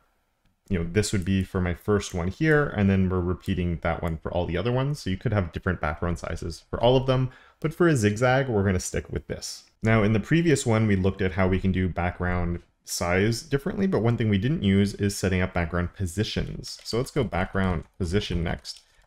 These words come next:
and we can move these around a little bit, which is kinda interesting. So because I used four rem for the size, I'm gonna move the first one over by two rem, and then I'm gonna say zero. And then I'm gonna move the next one over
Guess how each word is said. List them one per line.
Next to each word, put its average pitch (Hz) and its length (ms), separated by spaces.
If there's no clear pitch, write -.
and 104 300
we 101 80
can 101 120
move 98 180
these 92 360
around 107 500
a 107 40
little 95 220
bit, 90 200
which 92 140
is 92 80
kinda 92 200
interesting. 95 580
So 113 320
because 123 300
I 165 60
used 123 220
four 107 280
rem 101 280
for - 120
the 82 100
size, 110 640
I'm 113 80
gonna 151 140
move 117 420
the 98 80
first 104 320
one 120 260
over 117 480
by 95 400
two - 180
rem, 110 420
and 98 140
then 98 80
I'm 98 80
gonna 92 100
say 87 180
zero. 113 460
And 113 220
then 117 100
I'm 117 120
gonna 110 120
move 107 140
the 101 60
next 104 340
one 110 180
over 101 320